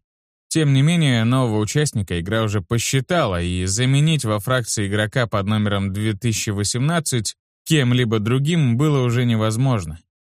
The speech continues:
Сам Василий Андреевич, заметно смущаясь, сегодня оправдывался перед главой фракции тем, что действительно всю жизнь обожает рыбалку,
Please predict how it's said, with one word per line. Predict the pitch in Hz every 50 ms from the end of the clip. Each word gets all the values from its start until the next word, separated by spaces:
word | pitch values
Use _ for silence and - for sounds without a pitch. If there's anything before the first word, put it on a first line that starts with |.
| _ _ _ _ _
Сам | - - - 208 208 180 147
Василий | 151 143 - - 165 151 139
Андреевич, | 131 135 139 147 170 180 165 143 123 107 104
заметно | 104 117 120 135 139 123 - 120 113
смущаясь, | 104 - - 113 110 107 - - 160 165 160 147 127 - - - _ -
сегодня | - - 135 135 151 156 139 117 120 117
оправдывался | 113 104 135 147 151 143 123 104 104 101 101 - - 101
перед | - 110 107 107 101
главой | 101 104 110 110 113 117 113
фракции | 101 123 135 131 117 - - 120 113 107
тем, | - 160 165 156 139
что | 113 - - 113 104
действительно | 101 110 123 135 - - 180 196 170 - 156 135 123 113
всю | 104 - 143 139
жизнь | 135 160 180 165 139 120
обожает | 113 110 117 117 117 139 139 131 -
рыбалку, | 147 147 151 175 180 180 156 - 143 127 107